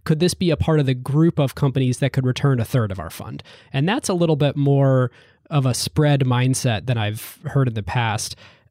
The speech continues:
D-, do you actively do that at Foundry? Do you actively look at your,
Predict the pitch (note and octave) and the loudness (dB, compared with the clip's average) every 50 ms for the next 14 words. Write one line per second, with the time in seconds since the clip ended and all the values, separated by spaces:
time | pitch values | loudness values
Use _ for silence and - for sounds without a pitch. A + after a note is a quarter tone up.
0 | _ - D#3+ C#3+ - - D3 - A3 B3+ B3+ - - C3+ C3 D3+ - - E3+ D3+ | _ -8 -8 -8 -6 -6 -2 0 2 2 2 0 -2 -4 -4 -4 -2 -2 0 0
1 | D3+ D#3+ D3+ C#3+ C3 C3 C3+ C3+ C#3 D3 C#3+ D3+ - C#3+ B2+ - - C#3 B2 B2+ | 2 2 2 2 2 2 2 4 4 4 2 0 0 -2 -4 -2 -2 0 0 0
2 | C3+ C#3+ D3+ D#3 D3+ D3 D3 - D3 C#3+ D3 - E3+ D3+ D#3 D3+ C#3+ C#3+ - D#3+ | 0 0 0 0 2 0 0 0 0 -2 -2 0 0 2 4 4 4 2 2 0
3 | - C#3+ C3+ B2+ B2 A#2+ A#2 A#2 | 0 0 0 2 2 0 -2 -4